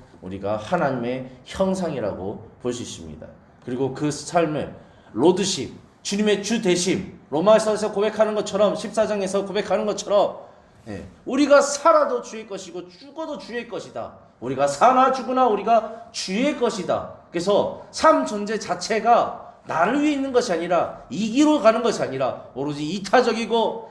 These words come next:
하나님 사랑과 이웃 사랑을 향해, 정의와 공의를 향해 나아가는 그 삶을 지속적으로 밟아가 나가는 그 자체가 바로 하나님의 형상을 닮아가는 삶이다라고 볼 수 있겠죠.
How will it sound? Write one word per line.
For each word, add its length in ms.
하나님 360
사랑과 420
이웃 160
사랑을 680
향해, 600
정의와 420
공의를 400
향해 560
나아가는 560
그 240
삶을 800
지속적으로 840
밟아가 380
나가는 400
그 180
자체가 480
바로 400
하나님의 480
형상을 540
닮아가는 680
삶이다라고 960
볼 100
수 160
있겠죠. 360